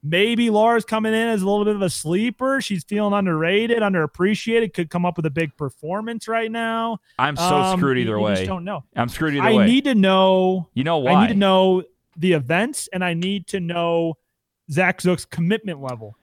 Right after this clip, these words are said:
Speaker 1: Am I gonna get him for a
Speaker 2: <laughs>
Speaker 1: full four hours, or am I only gonna get him for one event?
Speaker 2: Well,
Speaker 1: You know,
Speaker 2: you get
Speaker 1: that's
Speaker 2: him and
Speaker 1: key.
Speaker 2: Big Web. You get a tag team. That's,
Speaker 1: I,
Speaker 2: that could be a good
Speaker 1: I,
Speaker 2: thing
Speaker 1: I
Speaker 2: or a
Speaker 1: know,
Speaker 2: bad thing.
Speaker 1: I know, but,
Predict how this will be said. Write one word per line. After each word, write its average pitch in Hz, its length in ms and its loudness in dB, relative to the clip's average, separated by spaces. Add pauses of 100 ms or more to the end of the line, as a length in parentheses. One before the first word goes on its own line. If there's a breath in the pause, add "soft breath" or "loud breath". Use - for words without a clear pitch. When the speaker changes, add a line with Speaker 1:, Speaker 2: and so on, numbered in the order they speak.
Speaker 1:
Am 165 120 -2
I 185 80 2
gonna 190 180 0
get 151 260 -2
him 214 160 0
for 214 180 2
a 190 80 2
Speaker 2:
<laughs> - 160 -10
Speaker 1:
full 208 360 4
four 214 300 2
hours, 220 440 2
or 208 40 -4
am 202 100 -2
I 185 80 2
only 190 220 0
gonna 185 180 0
get 190 100 0
him 180 140 -4
for 170 100 -2
one 160 280 0
event? 170 280 0
Speaker 2:
Well, 127 120 0
Speaker 1:
You 156 60 -2
know, 156 80 0
Speaker 2:
you 156 80 0
get - 20 2
Speaker 1:
that's 175 260 2
Speaker 2:
him 151 60 -4
and 160 120 0
Speaker 1:
key. - 60 0
Speaker 2:
Big 156 160 2
Web. 143 340 2
You 107 120 -4
get 143 100 -2
a 147 60 -2
tag 156 340 -2
team. 110 140 -4
That's, 147 180 0
Speaker 1:
I, 226 80 2
Speaker 2:
that 175 180 0
could 185 160 0
be 208 100 -2
a 196 40 -2
good 233 180 0
Speaker 1:
I, 190 60 -4
Speaker 2:
thing 240 180 0
Speaker 1:
I 240 40 4
Speaker 2:
or - 20 4
a 226 40 2
Speaker 1:
know, 247 60 0
Speaker 2:
bad 220 280 2
thing. 196 100 0
Speaker 1:
I 254 40 0
know, 277 160 2
but, 202 180 -4